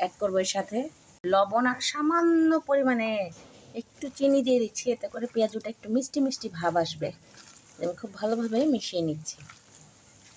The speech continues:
মাখানো হয়ে গেছে, এখন আমি ভাজতে চলে যাচ্ছি।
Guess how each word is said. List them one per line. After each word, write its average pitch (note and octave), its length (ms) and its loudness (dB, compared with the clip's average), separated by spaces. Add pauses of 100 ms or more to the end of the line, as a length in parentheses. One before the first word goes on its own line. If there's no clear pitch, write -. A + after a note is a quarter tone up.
মাখানো A#3 340 -2 (100)
হয়ে G#3+ 280 2
গেছে, A3+ 340 -2 (1300)
এখন G#3+ 240 -6 (120)
আমি G#3 180 0 (840)
ভাজতে G3 360 -6
চলে G#3+ 240 0
যাচ্ছি। G3+ 360 0